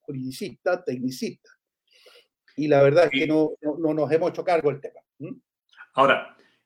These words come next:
Speaker 2: eh, el dato es que al anunciarse, eh, la actualización de la Carta Náutica número ocho B, y al presentarse ante la Convención del Mar de las Naciones Unidas, la Comisión de Convención del Mar,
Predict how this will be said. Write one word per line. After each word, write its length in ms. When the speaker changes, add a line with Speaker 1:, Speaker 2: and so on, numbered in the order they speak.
Speaker 2:
eh, 420
el 260
dato 280
es 140
que 300
al 420
anunciarse, 960
eh, 260
la 120
actualización 600
de 100
la 120
Carta 260
Náutica 880
número 400
ocho 320
B, 360
y 100
al 120
presentarse 800
ante 260
la 120
Convención 540
del 140
Mar 200
de 120
las 440
Naciones 400
Unidas, 200
la 120
Comisión 300
de 80
Convención 360
del 120
Mar, 240